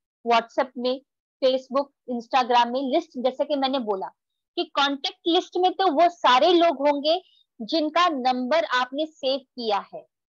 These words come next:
या उन्होंने आपसे save करवाया अपना number, है ना?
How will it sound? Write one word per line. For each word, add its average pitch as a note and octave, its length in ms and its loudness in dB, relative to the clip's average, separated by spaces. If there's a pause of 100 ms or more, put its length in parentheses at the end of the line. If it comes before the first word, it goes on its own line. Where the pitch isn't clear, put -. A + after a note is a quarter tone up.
(800)
या B3+ 240 2
उन्होंने C#4+ 280 0
आपसे C4+ 320 0
save A3 320 0
करवाया D#3 360 -6 (360)
अपना G#3+ 220 0
number, B3 320 -10 (320)
है G#3+ 80 -2
ना? C4 140 -6